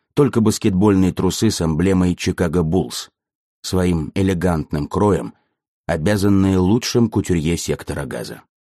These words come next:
Плечи и руки пока в порядке. Воспоминания о тех далеких днях, когда я планировал стать чемпионом мира по боксу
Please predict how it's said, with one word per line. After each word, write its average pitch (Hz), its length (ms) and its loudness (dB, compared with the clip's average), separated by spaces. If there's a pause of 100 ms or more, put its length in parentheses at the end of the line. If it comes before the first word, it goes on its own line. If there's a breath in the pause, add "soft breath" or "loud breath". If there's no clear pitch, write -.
(560)
Плечи 120 360 2
и 117 180 2
руки 120 300 2
пока 107 340 -2
в 113 80 -8
порядке. - 580 -4 (580)
Воспоминания 113 800 4
о 98 40 -2
тех 107 280 0
далеких 95 500 0
днях, 92 460 -2 (100)
когда 90 300 -2
я 95 160 0
планировал 95 500 2
стать 90 300 -4
чемпионом 87 520 0
мира 85 320 2
по 76 200 -4
боксу 82 440 -2